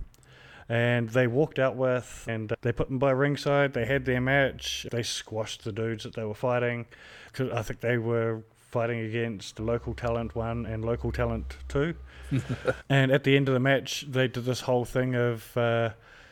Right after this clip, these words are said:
where they miss Daddy Ass, how he is retired, he's at home watching, hope he's, they've done him proud. They're definitely leaning into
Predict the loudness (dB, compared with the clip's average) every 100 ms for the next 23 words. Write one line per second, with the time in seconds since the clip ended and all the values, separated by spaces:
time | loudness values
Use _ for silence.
0 | -20 -20 -20 -14 -4 0 0 2 0 2
1 | -2 -6 -14 -16 -20 -14 -2 0 2 2
2 | 2 0 -4 -14 -6 -2 0 2 0 2
3 | -2 0 2 4 4 2 0 -4 -2 0
4 | 0 -2 -2 -4 -2 -4 -2 -4 -8 -16
5 | -4 -2 -2 -2 -4 -6 -14 -6 -4 -2
6 | -4 -4 -4 -2 -2 -2 -6 -16 -4 0
7 | 0 2 0 2 0 2 0 2 2 2
8 | 0 0 -2 -2 -2 -2